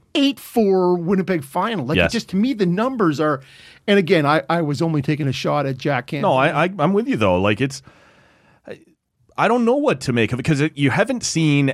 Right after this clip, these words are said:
Speaker 2: any, like, often when you look at these, you can, you can kind of track it as they're cracking down on something and you're getting a lot more power plays.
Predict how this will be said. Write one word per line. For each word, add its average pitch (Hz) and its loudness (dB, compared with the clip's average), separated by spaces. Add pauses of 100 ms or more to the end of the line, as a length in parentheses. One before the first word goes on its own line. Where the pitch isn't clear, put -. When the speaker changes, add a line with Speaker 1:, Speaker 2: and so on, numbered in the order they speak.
Speaker 2:
any, 139 2 (520)
like, 139 2 (100)
often 139 0
when 127 0
you 123 0
look 127 0
at 127 -6
these, 117 0
you 110 -2
can, 107 -2
you 104 -4
can 104 -2
kind 131 0
of 107 -2 (380)
track 127 0
it 117 0
as 104 0
they're 107 0
cracking 120 0
down 104 0
on 98 -2
something 98 -2
and 92 -2
you're 90 -4
getting 92 -2
a 92 -2
lot 90 0
more 90 -4
power 90 -2
plays. 60 -12